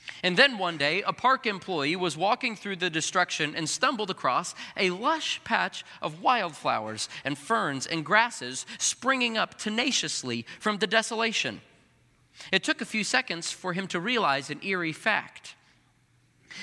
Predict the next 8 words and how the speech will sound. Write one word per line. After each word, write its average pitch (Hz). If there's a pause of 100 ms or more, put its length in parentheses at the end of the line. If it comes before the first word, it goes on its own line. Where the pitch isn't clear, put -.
(100)
This 202
patch 220
of 170
ve-, 196 (140)
vegetation 202 (1040)
formed 240
the 185
shape 160